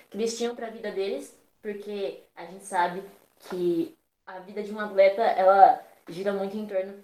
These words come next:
dos calendários que ele cumpre em questões de competições, principalmente quando a gente trata de esportes femininos, que a gente sabe que tem muitas complicações aí.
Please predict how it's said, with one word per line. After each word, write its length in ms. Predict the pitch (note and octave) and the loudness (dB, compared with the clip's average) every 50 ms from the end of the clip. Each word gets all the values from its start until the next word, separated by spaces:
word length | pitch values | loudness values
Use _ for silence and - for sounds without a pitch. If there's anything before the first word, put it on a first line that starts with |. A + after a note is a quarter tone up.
| _ - | _ -20
dos 180 | F3+ F3 E3+ - | -16 -14 -10 -4
calendários 800 | - G3+ F#3+ G3 F#3+ F#3+ - - D#3+ E3 G3 G3+ - - - _ _ | 2 4 4 4 4 2 0 0 0 0 0 -6 -10 -12 -16 _ _
que 120 | _ - F#3 | _ -6 -4
ele 120 | E3+ F3 | -4 -4
cumpre 720 | E3+ - - - E3+ E3 E3+ - - F3 E3+ E3 D3+ C#3+ - | -6 -8 -8 -10 -10 -10 -10 -16 -16 -12 -12 -12 -12 -14 -18
em 60 | E3 | -20
questões 320 | D#3+ E3+ D#3+ - E3 E3 - | -20 -20 -18 -18 -18 -18 -18
de 60 | - | -20
competições, 600 | - E3+ E3 E3+ D3+ D#3 - D#3 E3+ G3 G#3 - - - _ - | -20 -20 -16 -16 -16 -16 -14 -14 -14 -14 -16 -18 -20 -20 _ -10
principalmente 380 | - B3+ C#4+ C#4+ D4 C4+ C4 | -10 -8 -6 -4 -4 -4 -4
quando 120 | - B3 A3+ | -4 -4 -4
a 60 | G#3+ | -4
gente 180 | G3 G3+ - - | -6 -6 -4 2
trata 320 | G3 F#3 F#3 - F#3+ - - - _ - | 4 4 4 4 0 -8 -12 -18 _ -14
de 80 | E3+ | -12
esportes 400 | E3+ - - G3 F3+ E3+ F3 - | -8 2 8 8 8 8 6 -2
femininos, 640 | - F#3 F3 E3+ D#3+ D#3+ E3+ F#3+ G3+ G3+ G3+ - - - - - - | -4 -4 -4 -4 -8 -8 -8 -8 -8 -8 -10 -12 -14 -18 -20 -12 -4
que 80 | - D3+ | 0 2
a 60 | D#3 | 2
gente 240 | D3+ E3 E3 E3 - | 2 2 -2 -4 -10
sabe 560 | - E3+ E3 D3+ D3+ D3+ D3+ E3 D#3+ D3 - - - - - _ _ | -14 -10 -8 -6 -6 -6 -4 -6 -6 -6 -8 -14 -20 -20 -20 _ _
que 80 | _ | _
tem 140 | - F3+ E3+ | -6 -6 -4
muitas 260 | E3+ E3 E3+ E3 F3 | -4 -6 -6 -8 -10
complicações 840 | - - F#3 E3+ F3+ F3+ F3 - F#3 E3+ - - F3 E3 E3 E3+ E3 | -16 -18 -20 -18 -18 -20 -18 -18 -18 -20 -18 -18 -16 -16 -14 -12 -10
aí. 400 | E3 D#3 D#3 E3 G3+ A#3 A3+ - | -8 -8 -6 -6 -6 -8 -10 -14